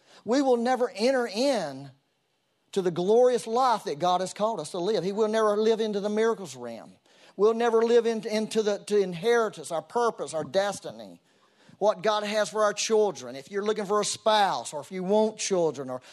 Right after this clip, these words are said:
or, or your future, your retirement, your business, whatever it may be, it applies to all. But as long as our information is being fed to us from Adam, let me give you some names for Adam.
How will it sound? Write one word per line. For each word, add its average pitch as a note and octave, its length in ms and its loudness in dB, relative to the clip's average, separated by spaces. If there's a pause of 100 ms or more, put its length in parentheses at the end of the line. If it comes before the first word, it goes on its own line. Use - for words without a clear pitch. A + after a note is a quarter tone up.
(120)
or, E3 120 0 (140)
or F3+ 140 0
your E3+ 160 0
future, G3+ 600 -2
your D#3+ 160 0
retirement, G3 880 0
your F3 140 -4
business, G#3 440 0
whatever C#4 360 2
it C4+ 80 -6
may C4 200 0
be, B3+ 240 -4
it G#3 80 0
applies B3+ 320 0
to - 60 -14
all. A3+ 600 -4 (640)
But G#3 100 2
as G#3+ 80 0
long C#4+ 320 4
as B3 80 2
our A#3 320 2
information B3+ 640 2
is F#3+ 120 0
being G#3+ 260 -2
fed B3+ 440 2
to A3+ 200 -4
us G3+ 120 -2
from F#3+ 280 -4
Adam, G3 640 2 (1900)
let D4+ 140 6
me E4+ 80 -4
give C4 260 0
you B3+ 100 0
some F3+ 340 -2
names G#3+ 400 0
for E3+ 200 -4
Adam. E3 400 0